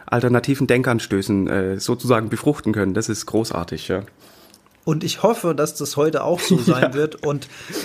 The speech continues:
Speaker 2: grätsch mir bitte rein, wenn ich, wenn du merkst, dass bei mir Emotion mit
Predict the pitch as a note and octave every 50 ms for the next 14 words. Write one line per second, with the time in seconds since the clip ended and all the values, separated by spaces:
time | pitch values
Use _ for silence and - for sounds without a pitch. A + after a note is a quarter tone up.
0 | - - E3 F#3+ G#3 - - G3+ G3 F3 F3+ A3 A3 A3 G3 E3+ D3 D#3 E3 F#3
1 | G3 F#3 E3+ D3+ D#3 D#3+ D#3+ D#3+ D#3+ - - D3+ D3 C#3+ D3 D#3 D#3+ D3+ C#3+ C#3+
2 | C3+ D3 F3 F3 E3+ - - - C#3+ C#3 - - C#3+ C#3 C#3+ D3 D3+ D3+ D3 C#3
3 | C3+ - - D3 D3 D3 C#3+ D3 - - D3 E3 E3+ D#3+ C3+